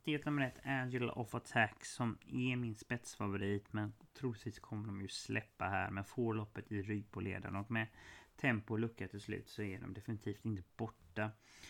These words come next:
Nummer elva, Dream of K, kan väldigt mycket i grunden, men har svårt att få till det, men har en vass avslutning och ska inte nonchaleras helt. Nummer tolv,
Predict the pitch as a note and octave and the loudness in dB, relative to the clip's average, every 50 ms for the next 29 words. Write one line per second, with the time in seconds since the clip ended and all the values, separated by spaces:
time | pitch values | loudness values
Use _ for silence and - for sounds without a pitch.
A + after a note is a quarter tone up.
0 | - - - _ - B2+ C3+ C#3 C#3+ C#3+ C#3 C3 B2+ B2 B2 C3 B2+ C#3 C3+ C3 | -18 -18 -18 _ 0 4 6 6 6 6 6 6 6 4 4 4 4 6 6 6
1 | B2+ B2+ B2 - - - C#3 C3+ C3+ C3+ C3+ - - - C#3+ B2+ A#2 A2+ A#2+ B2+ | 6 4 2 0 0 4 8 8 10 8 8 6 2 2 2 2 4 4 6 6
2 | A#2+ A2 - A#2+ B2 B2 - - - A2 - - A2+ G#2+ G2+ A#2 A2+ A#2+ A2 G#2 | 6 6 6 4 2 2 0 0 -2 0 2 2 2 4 4 4 6 6 6 6
3 | G#2 G#2 G#2 G#2+ G#2+ G#2 G#2+ G#2+ G#2+ G#2+ G#2+ A#2 A#2 G#2+ G#2 - - - - C#3 | 4 4 4 4 4 4 4 4 4 4 4 4 2 2 0 -4 -12 -2 2 2
4 | B2+ G#2+ - F#2+ - - G#2 - A#2 G#2 G#2 F#2+ F#2 G2+ G#2 G#2 G#2 - - B2+ | 2 2 0 -4 -4 -4 -2 0 0 0 0 0 0 0 0 0 -2 -2 0 2
5 | B2 B2 A#2+ A#2+ A#2 A#2 A2 - - A#2+ A2 G#2+ G#2 - - G#2 G2 - - G#2 | 2 4 4 2 0 -2 -4 -2 0 2 2 2 0 -2 -4 -4 -4 -2 -2 -4
6 | G#2 G#2 - - A2 A2+ G#2+ - G#2 G#2 F#2+ - - G#2 G#2 G#2+ G#2 - - - | -4 -4 -2 -2 -2 -2 -2 -2 -4 -4 -4 -4 -4 -4 -2 -2 -2 -4 -8 -12
7 | - - - - G#2+ G#2+ - - - - - - - - - - - - - - | -14 -18 -8 -6 -4 -2 -2 -2 -4 -6 -10 -12 -18 -18 -18 -20 -20 -20 -20 -18
8 | - - - - - - - - B2 B2 B2+ - - D3 C3+ B2 A#2+ A#2+ A#2+ | -18 -16 -16 -16 -16 -8 0 2 4 4 2 4 6 6 8 8 8 6 4